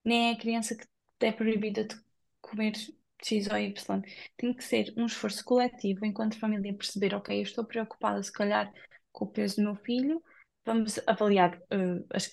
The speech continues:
as questões familiares, as questões de sa-, de saúde, vamos avaliar a ingestão alimentar da criança e, se calhar, o contexto da alimentação em família e, e, e o nível de atividade física, se calhar, também de todos." E tentamos perceber, "Ok, será que há aqui,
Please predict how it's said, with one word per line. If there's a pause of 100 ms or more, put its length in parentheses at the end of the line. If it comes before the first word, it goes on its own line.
(100)
as
questões
familiares,
as
questões
de
sa-,
de
saúde,
vamos (440)
avaliar
a
ingestão
alimentar
da
criança
e,
se
calhar,
o
contexto
da
alimentação
em
família (540)
e,
e,
e
o
nível
de
atividade
física,
se
calhar,
também
de
todos." (400)
E
tentamos
perceber,
"Ok,
será
que
há
aqui,